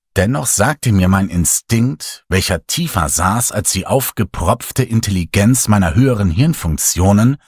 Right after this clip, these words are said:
dass mein Gefühl mich hier nicht trug.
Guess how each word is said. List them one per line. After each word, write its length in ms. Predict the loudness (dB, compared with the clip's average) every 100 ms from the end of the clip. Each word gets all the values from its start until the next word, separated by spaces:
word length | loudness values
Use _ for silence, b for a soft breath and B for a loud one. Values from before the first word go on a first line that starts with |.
| b b b _ _
dass 240 | -6 -4 0
mein 180 | 0
Gefühl 340 | -2 -2 0 4
mich 180 | 2 2
hier 160 | 2
nicht 260 | 2 0 -4
trug. 600 | -2 0 0 -4 -16